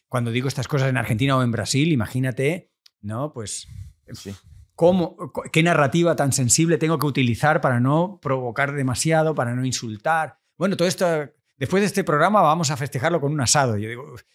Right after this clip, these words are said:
Speaker 1: es un poco contradictorio, pero por otro lado, salivando lo rica que pueda estar esa carne, ¿no? Entonces, estas contradicciones,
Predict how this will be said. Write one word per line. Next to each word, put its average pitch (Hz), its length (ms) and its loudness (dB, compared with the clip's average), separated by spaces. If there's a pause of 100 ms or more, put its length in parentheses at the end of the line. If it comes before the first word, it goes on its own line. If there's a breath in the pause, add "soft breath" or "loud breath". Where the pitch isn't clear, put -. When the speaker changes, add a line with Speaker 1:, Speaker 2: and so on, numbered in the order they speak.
(580)
Speaker 1:
es - 100 -10
un - 60 -10
poco 180 200 0
contradictorio, 151 680 2
pero 127 160 -4
por 123 120 -4
otro 139 120 -4
lado, 160 160 4
salivando 147 680 0
lo 123 140 0
rica 127 260 -4
que 127 120 -6
pueda 131 180 -2
estar 135 260 -2
esa 120 200 -4
carne, 110 320 -4
¿no? 151 180 -10
Entonces, 156 380 -10
estas 196 240 -10
contradicciones, 135 800 -6